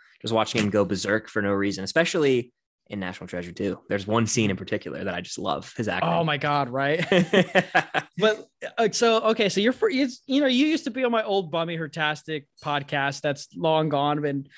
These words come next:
Speaker 2: you know, it's your first time being on Inside the Sequel, which is tradition on here with first time guests. We gotta ask, man, what are some sequel movies that you stan?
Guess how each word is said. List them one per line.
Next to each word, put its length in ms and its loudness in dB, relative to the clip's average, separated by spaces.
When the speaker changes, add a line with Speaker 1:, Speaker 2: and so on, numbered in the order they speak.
Speaker 2:
you 180 4
know, 80 6
it's 220 4
your 80 0
first 220 0
time 160 4
being 260 -2
on 120 -2
Inside 280 -2
the 80 -14
Sequel, 580 -2
which 220 0
is 140 -4
tradition 400 2
on 160 2
here 380 -4
with 140 -12
first 220 -2
time 160 0
guests. 380 0
We 100 -8
gotta 220 2
ask, 260 0
man, 300 -6
what 260 2
are 80 2
some 180 -6
sequel 440 -4
movies 440 -4
that 140 -4
you 200 -6
stan? 600 -2